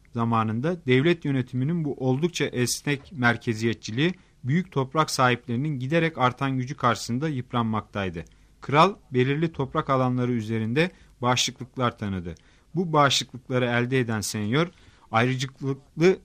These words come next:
bir durum sağlıyordu. Bağışıklık tanınan topraklar üzerinde başlangıçta cinayet istisna olmak üzere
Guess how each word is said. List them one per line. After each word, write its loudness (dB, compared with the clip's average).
bir 0
durum 4
sağlıyordu. 0
Bağışıklık 2
tanınan 4
topraklar -2
üzerinde 2
başlangıçta 0
cinayet 2
istisna -2
olmak 0
üzere 0